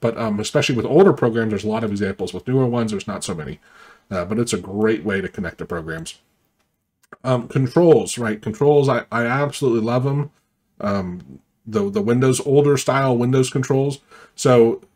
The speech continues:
they're very accurate, you know, speed, uh, reliable with both the, uh,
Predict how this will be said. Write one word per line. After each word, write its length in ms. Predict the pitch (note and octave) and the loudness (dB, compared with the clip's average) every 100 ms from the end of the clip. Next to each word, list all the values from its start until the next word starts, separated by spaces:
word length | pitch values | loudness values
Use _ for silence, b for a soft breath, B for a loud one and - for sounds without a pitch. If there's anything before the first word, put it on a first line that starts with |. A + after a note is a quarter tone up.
| _ | _
they're 340 | C#3+ D#3+ G#3 | 0 4 6
very 460 | E3 C3 E3 F#3+ F3 | 4 4 4 4 4
accurate, 400 | E3+ F3+ G3 F3 | 2 2 2 2
you 80 | D3+ | 2
know, 200 | C#3+ - - | 2 0 -8
speed, 640 | - D#3+ E3 E3+ D#3 D#3 | 0 2 4 2 0 -4
uh, 160 | C3 B2+ | -4 -2
reliable 760 | B2 C3 D3 D3+ D3 D3+ D3+ C#3 | 0 2 4 2 2 2 2 -2
with 220 | B2 - | -6 -4
both 260 | C3 C3 - | -2 -2 0
the, 200 | C3 B2 | 0 0
uh, 360 | A#2 A#2 A2 | 0 0 -2